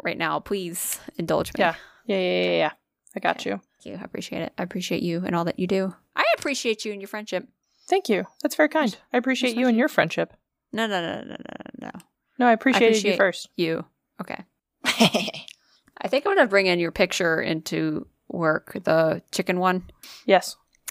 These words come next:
Speaker 1: And
Speaker 2: It's
Speaker 1: hang it
Speaker 2: reasonable.
Speaker 1: up. So I
Speaker 2: Yeah,
Speaker 1: can
Speaker 2: and you
Speaker 1: have
Speaker 2: should
Speaker 1: a
Speaker 2: be
Speaker 1: t-
Speaker 2: like, "This is my best friend."
Speaker 1: <laughs> And just show 'em a picture of a chicken. <laughs> I need to post that on Instagram, though.
Speaker 2: Yes. Yes, yes, yes.
Speaker 1: Yeah. Okay. All right. My turn. It's my
Speaker 2: Okay.
Speaker 1: turn.
Speaker 2: Tell me
Speaker 1: Okay.
Speaker 2: story.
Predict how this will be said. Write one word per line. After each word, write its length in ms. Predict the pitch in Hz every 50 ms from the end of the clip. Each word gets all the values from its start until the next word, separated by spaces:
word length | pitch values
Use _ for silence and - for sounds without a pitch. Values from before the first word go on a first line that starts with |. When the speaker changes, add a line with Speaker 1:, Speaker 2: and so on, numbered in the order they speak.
| -
Speaker 1:
And 100 | 190 175
Speaker 2:
It's 40 | 170
Speaker 1:
hang 80 | 170 170 165
it 60 | 160
Speaker 2:
reasonable. 180 | 156 156 165 196
Speaker 1:
up. 140 | 190 _ _ _ _ _ _ _ _
So 160 | - - -
I 40 | 160
Speaker 2:
Yeah, 60 | 190 185
Speaker 1:
can 60 | 180
Speaker 2:
and 80 | 190
you 60 | 190 196
Speaker 1:
have 60 | 165
Speaker 2:
should 40 | -
Speaker 1:
a 20 |
Speaker 2:
be 60 | 214 220
Speaker 1:
t- 60 | 214
Speaker 2:
like, 120 | 214 220 -
"This 180 | 330 349 -
is 140 | 277 - -
my 120 | 208 170
best 520 | 175 - - 311 359 349 349 359 359 - -
friend." 360 | - 190 180 185 170 170 - - _ _ _
Speaker 1:
<laughs> 220 | _ _ _ _ -
And 100 | - 160
just 180 | 233 262 -
show 140 | - - 214
'em 100 | 214 220
a 40 | 233 - -
picture 320 | - - 285 240 247 254 254
of 80 | 254
a 60 | 254 254
chicken. 220 | - - 1077 1077 1077
<laughs> 920 | 1077 1077 - - - 587 605 587 807 - 640 855 762 - - 831 880 960 988
I 40 | 480 294
need 140 | - 392
to 60 | - -
post 260 | 269 269 247 - -
that 180 | 226 202 -
on 100 | 185 180
Instagram, 600 | 175 180 180 175 - - - - - 82 - - -
though. 280 | 160 165 160 160 165 - - 240 - - - - - -
Speaker 2:
Yes. 300 | 208 190 147 - - - _ _ _ _ _ _ _ -
Yes, 180 | 208 190 -
yes, 160 | - 180 - -
yes. 220 | - - - - _ _ _ _ _ _ _ - - -
Speaker 1:
Yeah. 220 | - 92 - - - - - -
Okay. 340 | 180 175 - - - 175 - - -
All 80 | -
right. 140 | - - - _ _ _ _ _ _ _ _ -
My 120 | - 247
turn. 300 | 269 294 285 277 269 254 - - _ _ _ _ _ -
It's 140 | - 233 -
my 100 | 254 254
Speaker 2:
Okay. 220 | 277 262 262 240 226
Speaker 1:
turn. 80 | - - _ _ _ _ _ _ -
Speaker 2:
Tell 140 | - 269 277
me 80 | 269 254
Speaker 1:
Okay. 80 | 233
Speaker 2:
story. 340 | 202 277 269 254 240 240 240